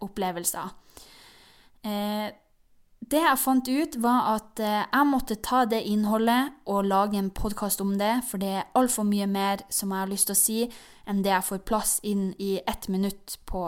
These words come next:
TikTok. Jeg er jo ei sosial jente som ikke klarer å sitte i ro med mindre jeg må. Jeg elsker å snakke, og derfor er det kanskje ikke så rart at jeg nå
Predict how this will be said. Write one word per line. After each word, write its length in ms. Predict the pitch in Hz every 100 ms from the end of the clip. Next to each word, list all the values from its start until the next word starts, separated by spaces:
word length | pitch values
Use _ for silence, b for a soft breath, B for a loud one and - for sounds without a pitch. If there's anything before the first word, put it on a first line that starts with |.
| 165
TikTok. 580 | - 180 - - - - _ _ _ B B B B B B B B 247
Jeg 140 | 247
er 140 | 277 294
jo 160 | 254 214
ei 300 | 202 208 208 208
sosial 640 | - 233 - 240 262 214 190
jente 460 | 190 220 226 190 190
som 240 | - 202 202
ikke 240 | 254 254 233
klarer 300 | 208 202 196
å 20 |
sitte 340 | - 208 214
i 40 | 202
ro 320 | 226 277 302 -
med 180 | 202 202
mindre 460 | 214 208 190 190
jeg 180 | 180 190
må. 360 | 190 190 226 349 - B B B B
Jeg 140 | 226 -
elsker 580 | 233 285 - - 208 -
å 140 | 202
snakke, 540 | - 208 - - 285 330 -
og 120 | 214
derfor 320 | 226 247 339 330
er 180 | 302 311
det 140 | 190 180
kanskje 300 | 202 208 202
ikke 160 | 196
så 160 | - 196
rart 260 | 190 196
at 160 | 202 208
jeg 160 | 202 - _ - 214
nå 160 | 202